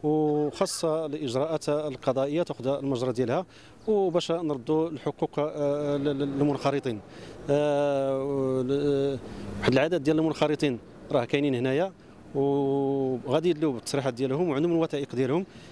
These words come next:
اللي كتثبت بلي انهم راه منخرطين في هذه الوداديه منذ سنوات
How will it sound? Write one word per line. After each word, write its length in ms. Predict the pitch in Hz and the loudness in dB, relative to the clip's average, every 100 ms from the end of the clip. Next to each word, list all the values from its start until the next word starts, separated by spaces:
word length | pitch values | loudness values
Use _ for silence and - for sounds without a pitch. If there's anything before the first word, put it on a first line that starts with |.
| - | -2
اللي 120 | 139 | 0
كتثبت 440 | 175 - 147 165 | 2 0 0 0
بلي 180 | 139 151 | 0 0
انهم 300 | 151 143 147 | 0 -2 -2
راه 80 | 143 | -2
منخرطين 400 | 139 - 147 147 | -2 -2 -2 -2
في 120 | 135 | -2
هذه 60 | 127 | -2
الوداديه 420 | 135 135 123 139 | 2 2 2 2
منذ 300 | 143 143 135 - - - - | 2 2 0 -2 -14 -16 -6
سنوات 520 | - 151 147 147 180 | 0 2 2 0 -2